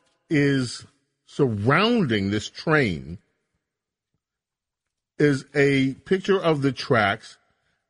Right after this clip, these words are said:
all in the front, the sides. Everywhere you can see are boxes strewn across multiple tracks. You know what the boxes are? From theft.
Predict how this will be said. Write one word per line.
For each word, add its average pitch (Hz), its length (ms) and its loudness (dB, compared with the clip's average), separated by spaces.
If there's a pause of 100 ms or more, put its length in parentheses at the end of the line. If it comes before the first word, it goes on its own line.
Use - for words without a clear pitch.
all 196 460 2
in 170 100 2
the 156 80 2
front, - 400 -4
the 110 120 0
sides. 110 520 0 (100)
Everywhere 202 560 2
you 156 220 0
can 143 160 -2
see 143 240 -2
are 147 140 0
boxes 127 800 -4
strewn 147 1000 -2 (800)
across 139 640 0 (320)
multiple 165 600 2
tracks. 135 600 -2
You 143 200 0
know 202 80 2
what 202 100 0
the 175 60 0
boxes 180 400 -2
are? 165 80 -6
From 185 200 0
theft. - 680 -4